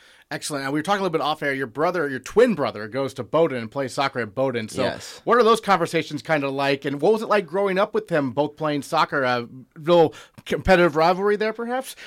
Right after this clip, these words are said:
Speaker 2: Absolutely. I think college is the first time we've not played on the same team.
Speaker 1: Mm.
Speaker 2: So it was always him assisting me or me assisting him. So I think we, we developed a connection there, but having, um, him now going to Bowdoin and me, Bates,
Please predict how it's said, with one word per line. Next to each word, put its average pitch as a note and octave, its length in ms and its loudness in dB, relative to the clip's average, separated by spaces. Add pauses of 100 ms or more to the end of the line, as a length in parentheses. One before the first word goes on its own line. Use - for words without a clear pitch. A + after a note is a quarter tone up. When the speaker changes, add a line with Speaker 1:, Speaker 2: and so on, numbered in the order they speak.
(140)
Speaker 2:
Absolutely. A2+ 640 2
I G2 60 -4
think G#2+ 420 -6
college G#2+ 340 2
is F#2+ 80 -12
the F#2+ 80 -14
first G#2 280 -6
time G2 160 -4
we've F#2+ 140 -8
not F#2+ 280 -8
played G2 180 -10
on F#2+ 140 -12
the F2 80 -14
same F2 340 -12
team. F2+ 360 -8
Speaker 1:
Mm. - 40 -12
Speaker 2:
So F2 340 -6 (380)
it G#2 80 -8
was G#2 140 -6
always G2 240 -2
him G#2 160 -8
assisting F#2 580 -10
me F#2 180 -8
or F2+ 140 -8
me F#2+ 240 -10
assisting F2+ 540 -12
him. F2+ 180 -10
So F#2 120 -10
I F2+ 80 -8
think F#2+ 380 -10 (220)
we, F#2+ 360 -8
we G2+ 200 -8
developed G2 400 -6
a F#2+ 60 -14
connection F#2+ 460 -10
there, F#2 140 -6
but F2+ 120 -6
having, F#2 480 -6 (480)
um, F#2 300 -4
him G2 320 -6
now G2 220 0
going G2 260 -6
to F#2+ 80 -8
Bowdoin F#2 280 -8
and F2+ 120 -12
me, F#2 140 -10
Bates, F2+ 560 -12